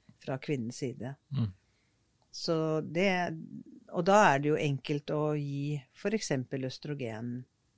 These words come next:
Speaker 1: i kombinasjon med et gestagen da.
Speaker 2: Mm.
Speaker 1: Og det kan gis enten som tabletter, eller det kan gis som transdermal, som det heter, altså, eh, plaster.
Speaker 2: Mm.
Speaker 1: Det er de to, eh,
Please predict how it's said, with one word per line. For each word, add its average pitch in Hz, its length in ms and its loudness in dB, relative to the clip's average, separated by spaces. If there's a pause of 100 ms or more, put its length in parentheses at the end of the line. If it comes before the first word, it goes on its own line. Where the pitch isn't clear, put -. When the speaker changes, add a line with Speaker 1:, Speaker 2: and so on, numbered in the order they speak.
(140)
Speaker 1:
i 101 200 -10
kombinasjon 139 680 -4
med 131 320 -8 (220)
et - 200 -10
gestagen 120 640 -8
da. - 120 -14 (180)
Speaker 2:
Mm. 143 160 4 (360)
Speaker 1:
Og 175 80 -2
det 170 140 4
kan 214 160 4
gis 143 280 0
enten 131 280 -4
som 123 160 -6
tabletter, 202 640 0
eller 185 200 2
det 180 80 -6
kan 175 120 0
gis 131 200 -4
som 139 440 -4
transdermal, 131 760 -4
som 151 160 -6
det 151 80 -2
heter, 156 320 -4
altså, 131 220 -8 (340)
eh, 131 160 -6
plaster. - 480 -10 (320)
Speaker 2:
Mm. 127 120 4 (920)
Speaker 1:
Det 175 80 -4
er 165 80 -2
de 139 180 -2
to, 127 240 -8 (160)
eh, 139 260 -2